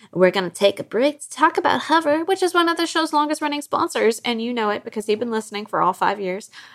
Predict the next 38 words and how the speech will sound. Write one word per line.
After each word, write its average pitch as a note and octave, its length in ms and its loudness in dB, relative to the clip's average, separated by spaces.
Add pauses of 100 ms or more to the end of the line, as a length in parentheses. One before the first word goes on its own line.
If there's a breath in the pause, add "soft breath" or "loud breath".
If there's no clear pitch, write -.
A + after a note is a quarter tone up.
You G#3 160 -2
know G3 140 2
we F#3 120 2
have F3 160 -4
fun E3 200 -4
with F3+ 140 -4
it. F3 200 -4 (240 loud breath)
When F4+ 140 0
you F4+ 140 0
have D#4 400 2
a C4+ 80 0
big C4+ 180 0
idea, B3+ 440 -2 (100)
where A#3 100 -4
do A3+ 80 -6
you G#3+ 100 -4
go? A3+ 340 -6 (640 loud breath)
For B3 140 2
a B3 40 6
ton B3 220 0
of A#3+ 120 0
entrepreneurs, A#3 680 -2 (180)
Hover F#3+ 480 2 (420)
is C#4 240 2
that F3+ 240 0
big F#3+ 200 0
leap. A3+ 300 -2 (280 loud breath)
Because D4 280 4
your D4 100 -4
business C#4+ 340 -2
starts C4+ 280 0
with B3 140 -2
a C4 120 0
domain A#3+ 560 0
name, A#3 400 0
it B3 120 -8
starts A3 300 -4
with A#3 220 0